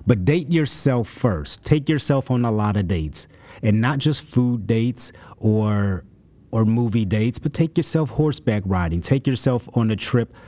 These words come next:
across the country, out the country. Whatever it is, do fun stuff. Take yourself and take some free dance classes, right? Learn to waltz or salsa, right? Whatever it is, take an archery class, take a pottery class.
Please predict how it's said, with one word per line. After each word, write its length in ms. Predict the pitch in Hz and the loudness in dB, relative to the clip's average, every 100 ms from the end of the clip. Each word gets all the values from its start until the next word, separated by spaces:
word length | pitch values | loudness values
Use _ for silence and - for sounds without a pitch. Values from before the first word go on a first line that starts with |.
| - | -4
across 360 | - - 113 - | -4 0 0 0
the 120 | 104 | -2
country, 480 | - 117 107 85 73 - | 0 0 0 -4 -6 -2
out 300 | 131 151 - | 0 0 -2
the 80 | 101 | -2
country. 500 | - 95 - 76 69 - - - - - - | 0 -2 -2 -6 -8 -14 -20 -20 -20 -12 0
Whatever 680 | 98 110 - - 123 120 120 | 0 0 -2 -2 0 0 0
it 140 | 110 | 0
is, 320 | 113 92 82 | 0 0 0
do 220 | 90 131 | 2 0
fun 380 | 131 - 135 135 | -2 -2 0 0
stuff. 300 | 123 139 123 | 0 -4 -2
Take 240 | - 123 123 | 0 0 0
yourself 460 | 117 - 117 107 - - - | 0 0 0 -2 -10 -8 -2
and 100 | 104 | 0
take 200 | 135 - | 0 0
some 100 | 104 | -2
free 280 | - 131 | 0 0
dance 380 | 98 101 120 110 | 0 0 0 -2
classes, 560 | - 92 76 - 80 - | -4 -4 -4 -6 -6 -2
right? 160 | 101 | 0
Learn 340 | 95 101 120 120 | 0 0 0 0
to 140 | - | 0
waltz 640 | 90 78 101 98 71 - - | -2 0 0 -2 -4 -8 -6
or 100 | 69 | -6
salsa, 640 | - - 104 104 - 71 - - - - | -4 -2 0 -2 -6 -14 -18 -20 -20 -4
right? 240 | 95 101 90 | 0 0 0
Whatever 480 | 104 104 123 131 | 0 0 0 0
it 80 | 123 | 0
is, 140 | 117 - | 0 0
take 180 | 131 | -2
an 100 | 110 - | -2 -2
archery 500 | 107 104 - 98 90 | 0 0 0 0 -2
class, 280 | - 80 78 | -2 -6 -2
take 120 | 110 | -2
a 60 | - | -2
pottery 480 | 107 151 156 123 | 0 0 2 0
class. 500 | 98 120 127 60 - | -2 -4 -4 -6 -16